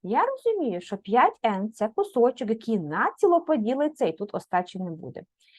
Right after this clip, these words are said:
Якщо я буду ділити двадцять три на п'ять, то, звичайно, двадцять в мене поділиться націло, і залишиться три остача. Тут буде остача нуль, тут буде остача три. Тому разом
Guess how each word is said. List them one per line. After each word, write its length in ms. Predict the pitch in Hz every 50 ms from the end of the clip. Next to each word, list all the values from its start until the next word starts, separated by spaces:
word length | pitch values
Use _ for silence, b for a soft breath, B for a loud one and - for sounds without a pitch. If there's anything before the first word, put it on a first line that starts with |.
| b b b b
Якщо 280 | - - - - -
я 100 | 349 494 571 466
буду 100 | 349 254
ділити 280 | 220 277 330 370 247
двадцять 520 | 190 180 190 220 294 359 - - 466 466 _
три 360 | 277 220 180 170 180 226 - - _ _ _ -
на 140 | 233 247
п'ять, 400 | 269 - 285 285 277 294 320 320
то, 80 | - 226
звичайно, 560 | 202 208 233 240 - 311 285 262 226 202 190
двадцять 560 | 180 190 208 247 247 226 220 - - - _ _ _ _ _ _ _ _ _ _ _ _ _ _ _ _
в 40 | 208
мене 240 | 208 240 254 226 190
поділиться 460 | - 180 170 180 165 156 156 - 160
націло, 460 | 175 202 233 - - - _ _ - b b b b b b b -
і 120 | 269 254
залишиться 460 | 202 196 196 240 311 - - - 196
три 200 | 185 - 190 190
остача. 500 | 180 180 - - - 156 160 - - - - _
Тут 180 | - 330 302 226
буде 260 | 185 185 175 170 165
остача 500 | 170 - - - 170 165 165 - 208 208
нуль, 140 | 233 359 - - _
тут 140 | - 262 254
буде 240 | 220 220 196 175 175
остача 380 | 180 - - - - - 175 160
три. 220 | - 156 151 - B B B B B _ _ _
Тому 340 | - 180 180 196 277 453 - -
разом 520 | 240 226 220 208 170 170 175 196 277